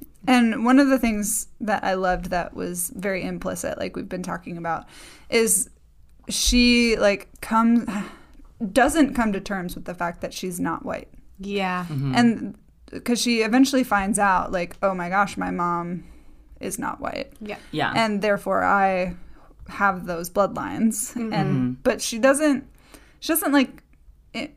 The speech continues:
Speaker 1: embrace it or reject it. She just
Speaker 2: It's very interesting.
Speaker 1: Yeah, like, there's
Speaker 2: She
Speaker 1: no
Speaker 2: picks it up when it's convenient and puts it down when it's not.
Speaker 3: Yes.
Speaker 1: Totally, totally.
Speaker 3: Which is, like,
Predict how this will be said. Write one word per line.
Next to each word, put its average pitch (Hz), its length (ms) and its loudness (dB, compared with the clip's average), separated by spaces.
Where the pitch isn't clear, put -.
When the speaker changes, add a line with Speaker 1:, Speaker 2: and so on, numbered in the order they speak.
Speaker 1:
embrace 202 560 -2
it 254 180 0
or 202 220 -2
reject - 440 -10
it. - 140 -14
She - 160 -6
just 208 360 -4
Speaker 2:
It's 214 180 -8
very 226 320 0
interesting. 208 540 -8
Speaker 1:
Yeah, 277 280 8
like, 226 220 2
there's 247 200 6
Speaker 2:
She 240 60 6
Speaker 1:
no 269 180 8
Speaker 2:
picks 269 180 8
it 262 60 6
up 269 180 0
when 247 100 -2
it's 220 160 -6
convenient 208 760 -6
and 220 140 -4
puts 220 240 -6
it 190 120 -8
down 190 260 -4
when 175 100 -6
it's - 180 -12
not. - 280 -10
Speaker 3:
Yes. 240 220 6
Speaker 1:
Totally, 202 540 -2
totally. 220 220 0
Speaker 3:
Which 254 180 6
is, 233 160 4
like, 196 380 2